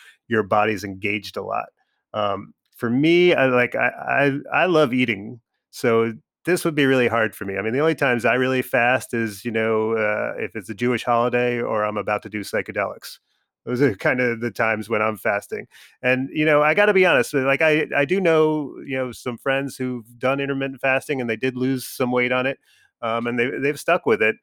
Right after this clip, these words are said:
Um, but also I, when they talk to me about it, I'm just like, "Oh, you mean you're anorexic? Like, isn't this just an eating disorder to go, like, you know, or six-, sixteen hours a day without eating? Did that make you lose weight?" Yeah, I saw that with a bunch of teenage girls I knew.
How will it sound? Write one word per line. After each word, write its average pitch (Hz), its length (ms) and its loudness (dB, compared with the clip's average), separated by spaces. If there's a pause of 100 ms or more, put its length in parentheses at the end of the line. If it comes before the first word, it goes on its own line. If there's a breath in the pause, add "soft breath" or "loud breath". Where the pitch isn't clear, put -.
(100)
Um, 107 360 -4 (800)
but 120 260 2
also 143 400 4
I, 131 160 4
when 135 240 -2
they 127 120 0
talk 160 260 0
to - 80 -8
me 156 60 0
about 120 240 0
it, 120 60 -2
I'm 120 100 -2
just 123 140 -6
like, 127 200 -4
"Oh, 170 280 2
you 117 180 -6
mean 139 240 -2
you're 135 280 -2
anorexic? 131 560 0 (580)
Like, 123 200 -2
isn't 151 200 -2
this 165 160 -2
just 147 240 -2
an 123 80 0
eating 139 240 0
disorder 170 580 0
to 143 200 2
go, 143 260 2
like, 139 420 0
you 143 100 0
know, 139 300 0
or 139 380 -4 (100)
six-, - 440 -12
sixteen 151 340 -2
hours 135 320 2
a - 20 -6
day 123 240 2
without 135 300 2
eating? 143 240 0
Did 131 100 0
that 131 160 2
make 143 180 -2
you 139 140 0
lose 139 240 0
weight?" 156 300 0
Yeah, 156 240 4
I 117 160 4
saw 143 240 0
that 139 180 0
with 131 80 -4
a 123 60 -4
bunch 127 180 -4
of 117 60 -18
teenage 131 320 -4
girls 131 280 -2
I 110 80 -2
knew. 107 220 -8